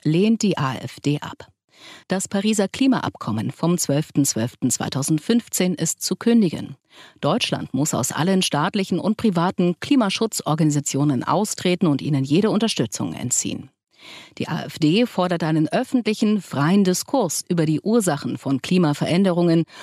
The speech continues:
und die verheerenden Folgen einer Dekarbonisierung.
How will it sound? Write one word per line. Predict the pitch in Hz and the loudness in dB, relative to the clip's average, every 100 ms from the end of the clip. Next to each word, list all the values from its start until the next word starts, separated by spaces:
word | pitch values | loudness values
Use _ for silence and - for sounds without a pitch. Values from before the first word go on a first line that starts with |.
| - | -12
und | - 185 | 0 2
die | 180 | 2
verheerenden | 165 170 185 269 240 190 175 175 | 0 0 2 2 2 2 2 0
Folgen | 233 254 208 | 0 0 0
einer | - 156 151 | 0 0 0
Dekarbonisierung. | 156 170 - 143 147 147 131 117 - 90 - | 0 -2 -2 -2 0 0 0 -4 -6 -6 -8